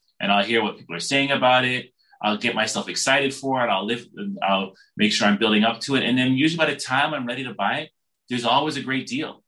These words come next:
Like now, I know I'm with Verizon. They came out with a deal. They'll take back any phone, cracked, damaged, whatever, and you can trade it in for the iPhone twelve.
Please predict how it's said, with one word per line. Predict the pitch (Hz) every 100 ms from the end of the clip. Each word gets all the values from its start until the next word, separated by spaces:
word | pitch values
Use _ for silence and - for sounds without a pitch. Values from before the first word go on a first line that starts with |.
| _
Like | 107 113
now, | 101 131 123
I | 95
know | 107 107 110
I'm | 110
with | 120 107
Verizon. | 110 139 117
They | 104
came | 107 127
out | 127
with | 113
a |
deal. | 123 123
They'll | 120 131
take | 156 139
back | 135 127
any | 135 135
phone, | - 98 -
cracked, | - 135 139 135 - -
damaged, | 123 131 131 127 107
whatever, | 110 127 120 123 120 - _ -
and | 110
you | 139
can | 123
trade | 117 160 170
it | 160
in | 170 170
for | 147
the | 147
iPhone | 147 147 156 156
twelve. | - - 214 -